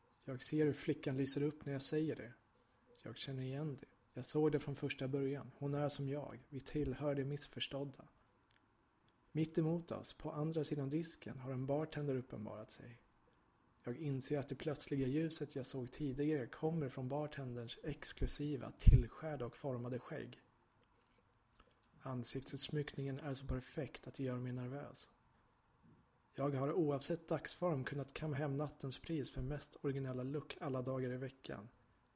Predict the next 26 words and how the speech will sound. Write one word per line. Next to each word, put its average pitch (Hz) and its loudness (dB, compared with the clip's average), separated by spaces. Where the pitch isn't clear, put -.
Men 123 -4
nu 131 -2
är 123 -6
jag 123 -6
redan 131 -2
i 165 -4
underläge 135 -4
av 131 -6
inte 135 -4
mindre 131 -2
än 123 -4
två 127 -8
stycken. - -12
Två 151 0
stycken 143 -2
som 151 -4
inte 135 -4
ens 123 -4
vet 139 -2
om 143 0
att - -8
de 123 -2
är 127 -2
med 131 -2
och 120 -6
tävlar. 131 -8